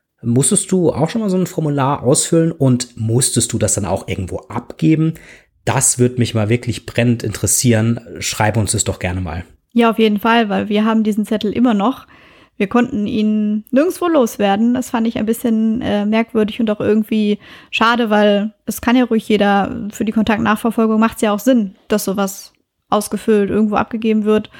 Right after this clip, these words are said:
Speaker 2: Wobei natürlich auch die Fluglinie und der Veranstalter deine persönlichen Daten hat, aber so ginge es im Zweifel vielleicht etwas schneller.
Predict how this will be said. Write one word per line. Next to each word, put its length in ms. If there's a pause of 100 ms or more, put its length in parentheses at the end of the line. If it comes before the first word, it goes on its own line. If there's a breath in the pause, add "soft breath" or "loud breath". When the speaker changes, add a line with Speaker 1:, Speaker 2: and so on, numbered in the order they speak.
(300 loud breath)
Speaker 2:
Wobei 280
natürlich 340
auch 80
die 140
Fluglinie 840
und 160
der 80
Veranstalter 640
deine 180
persönlichen 520
Daten 240
hat, 120
aber 200
so 120
ginge 240
es 140
im 80
Zweifel 340
vielleicht 280
etwas 240
schneller. 360